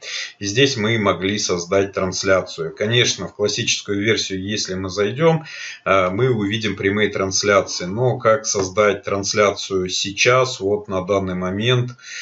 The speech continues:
э, что делать, если вы зашли, вот у вас такая ситуация, срочно нужно провести трансляцию. Э, вы видите вот такую кнопку "Создать", вы нажимаете на неё.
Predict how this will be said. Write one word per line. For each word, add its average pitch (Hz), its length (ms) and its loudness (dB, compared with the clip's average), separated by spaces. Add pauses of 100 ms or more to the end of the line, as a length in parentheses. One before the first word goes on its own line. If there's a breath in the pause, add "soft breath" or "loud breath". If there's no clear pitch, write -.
(240 loud breath)
э, 90 180 4
что - 300 -2
делать, 110 480 4
если 101 260 -2
вы 95 180 2
зашли, 104 440 2
вот 95 240 -2
у 95 100 0
вас 95 160 0
такая 95 300 -2
ситуация, 101 580 0
срочно 98 460 -2
нужно 98 320 -6
провести 90 420 -4
трансляцию. 90 840 -2 (460 loud breath)
Э, 92 240 6
вы 120 300 4
видите 101 500 -2
вот 104 220 0
такую 101 280 0
кнопку 101 360 -4
"Создать", 120 720 2
вы 101 400 -2
нажимаете 98 380 -4 (440)
на 92 100 -4
неё. 135 500 2